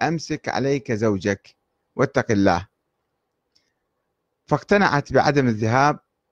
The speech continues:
ثم سمعت بعد قليل أخبار اشتباكات في تلك المنطقة المتوترة. في تلك الأيام كنت أقوم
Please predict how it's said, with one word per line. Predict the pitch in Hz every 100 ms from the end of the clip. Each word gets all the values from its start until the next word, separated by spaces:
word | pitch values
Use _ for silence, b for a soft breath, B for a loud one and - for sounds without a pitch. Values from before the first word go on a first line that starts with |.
| _ _ _ _ _ _
ثم | - 147 131
سمعت | - 127 139 131
بعد | 120 107 113
قليل | 117 120 156 151 104 - _ _ _ _ -
أخبار | 117 117 135 104
اشتباكات | - 101 98 101 131 139 -
في | - 104
تلك | 139 123 113
المنطقة | 110 131 135 135 127 -
المتوترة. | 143 117 95 90 - 76 - _ _ _ _ _ _ _ _ _ _ _ _ _ _ _ _ _ _ _ - - _ _ _ _ _ _ _ _ _ _ _ -
في | -
تلك | 202 196
الأيام | 196 117 147 175 185 185 151 160 _ _ _
كنت | - 139 151
أقوم | 127 151 165 165 160